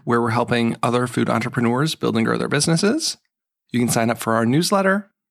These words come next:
and enter your info into our database, which helps personal chefs,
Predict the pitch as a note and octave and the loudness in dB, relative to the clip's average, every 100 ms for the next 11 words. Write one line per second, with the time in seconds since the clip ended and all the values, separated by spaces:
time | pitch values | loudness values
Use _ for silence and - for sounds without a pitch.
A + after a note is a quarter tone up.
0 | _ _ _ - D#3 E3 D#3+ D#3 C#3+ D3 | _ _ _ -2 2 2 2 0 0 2
1 | C3+ C3+ B2 A#2 B2 B2 A#2+ A#2 B2 B2+ | 2 2 0 0 -2 0 0 0 0 2
2 | B2+ B2+ - - - A#2 - A#2 A2+ - | 0 0 -4 -6 -4 -2 -2 -2 -4 -2
3 | D3+ D3+ D3 C#3 C3 - | -2 0 0 0 -2 -6